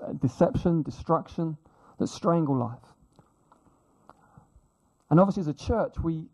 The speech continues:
kinda, we're, we're pumping with things we believe that God by His Spirit has promised us. Amazing things that He will do in this part of the city and out even to the nations, where we will see light and life and mercy come, where we will see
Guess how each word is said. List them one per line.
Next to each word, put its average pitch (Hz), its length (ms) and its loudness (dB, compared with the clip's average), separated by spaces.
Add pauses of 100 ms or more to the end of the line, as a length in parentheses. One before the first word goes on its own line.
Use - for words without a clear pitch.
kinda, 165 300 -2
we're, 151 220 -6 (160)
we're 156 140 2
pumping 202 520 0
with 135 120 2 (840)
things 208 260 8
we 170 80 0
believe 170 360 2
that 156 120 -4
God 190 240 0
by 165 140 2
His 147 100 -2
Spirit - 440 -6
has 147 100 -6
promised 202 440 -2
us. - 420 -12 (1500)
Amazing 185 480 4
things 147 260 -2
that 160 80 -6
He 151 80 2
will 151 100 2
do 151 140 -2
in 151 100 0
this 185 140 -2
part 175 280 0
of 185 40 -6
the 175 60 -8
city 175 260 -6
and 156 80 0
out 196 220 -2
even 175 200 0
to 165 100 -4
the 156 100 0
nations, 156 640 -4 (480)
where 160 120 8
we 170 140 6
will 180 180 2
see 185 240 -6
light 180 380 0
and 170 180 -2
life 175 320 -4
and 160 180 0
mercy 180 360 0
come, 175 320 0
where 165 100 0
we 160 80 4
will 175 220 0
see 190 300 -4